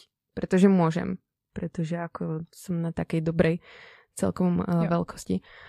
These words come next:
Speaker 1: Cítila som to, no, proste, ten dotyk, eh, toho trička, jak sa to posúva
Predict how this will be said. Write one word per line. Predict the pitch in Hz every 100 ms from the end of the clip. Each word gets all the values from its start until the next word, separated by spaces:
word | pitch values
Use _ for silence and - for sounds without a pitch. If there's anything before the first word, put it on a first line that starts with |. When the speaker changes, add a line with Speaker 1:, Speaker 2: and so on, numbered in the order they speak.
| -
Speaker 1:
Cítila | - 202 269 214
som | 185 185
to, | 180
no, | 175 175
proste, | 185 175 - - 175 - _
ten | - 180 175
dotyk, | 175 180 - -
eh, | 180 175 180 185 190 180 _
toho | 185 185
trička, | - 175 - 180
jak | 175 -
sa | 190
to |
posúva | 180 170 - 180 175